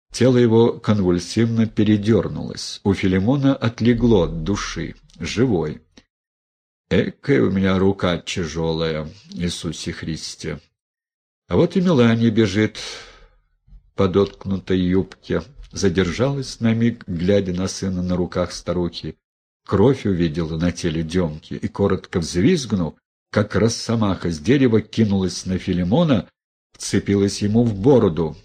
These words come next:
Все это произошло так быстро, что Филимон не успел уклониться. Рвет, рвет бороду восставшая рабица Господня. «Акстись, акстись!» бормочет Филимон. «Опамятуйся!»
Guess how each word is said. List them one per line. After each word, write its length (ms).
Все 240
это 240
произошло 680
так 260
быстро, 480
что 260
Филимон 520
не 80
успел 400
уклониться. 920
Рвет, 600
рвет 500
бороду 500
восставшая 840
рабица 500
Господня. 840
«Акстись, 920
акстись!» 800
бормочет 580
Филимон. 560
«Опамятуйся!» 1300